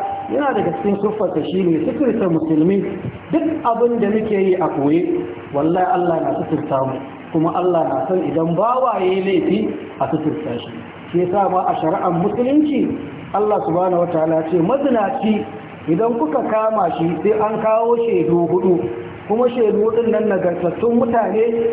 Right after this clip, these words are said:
su za su zo su ba da wannan shaida. Wanda tun da aka saukar da wannan aya har zuwa ga yau ba a taɓa samun shaidu hudu tun daga zamanin manzon Allah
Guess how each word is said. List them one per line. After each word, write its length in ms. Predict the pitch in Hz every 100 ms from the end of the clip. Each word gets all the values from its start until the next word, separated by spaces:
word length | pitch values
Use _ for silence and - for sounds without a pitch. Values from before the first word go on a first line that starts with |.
| -
su 160 | - 311
za 180 | 320 294
su 100 | 220
zo 200 | 226 226
su 80 | 180
ba 180 | 190 196
da 100 | 180
wannan 320 | 180 170 151
shaida. 320 | 151 156 151 151 - - -
Wanda 300 | - 165 175
tun 220 | 175 302
da 120 | 294 254
aka 140 | 254
saukar 320 | 208 208 220 202
da 60 | 185
wannan 320 | 190 185 165
aya 340 | 170 170 165 156 - - -
har 200 | - 202 202
zuwa 340 | 214 240 220 175
ga 80 | 160
yau 160 | 190 160 - - - -
ba 260 | 170 175
a 80 | 175
taɓa 160 | 262 220
samun 420 | 220 220 220 196
shaidu 500 | 160 170 165 180 202
hudu 400 | 196 233 240 233 - -
tun 220 | - 330
daga 240 | 302 226 190
zamanin 400 | 208 202 185 180
manzon 300 | 165 151 156
Allah 460 | 165 165 147 -